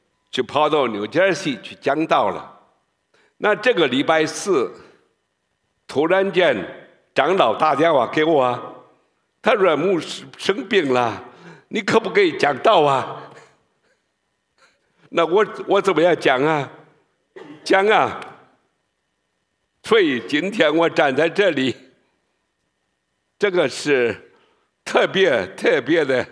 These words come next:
恩典呢。所以在神的面前，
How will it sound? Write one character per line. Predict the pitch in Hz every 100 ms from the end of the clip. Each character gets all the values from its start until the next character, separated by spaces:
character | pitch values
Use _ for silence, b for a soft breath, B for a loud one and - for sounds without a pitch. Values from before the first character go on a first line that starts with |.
| -
恩 | 127 127
典 | 143 175 160
呢。 | 147 110 - _ _ _ _ _ _ _ _ _ _ _ b b b _ _ _ _ _ _ _ _ _ _ _ -
所 | 214 214
以 | 139 147 151 -
在 | - 170 135 107
神 | - 127
的 | 185
面 | 190 202 135
前， | - 120 120 135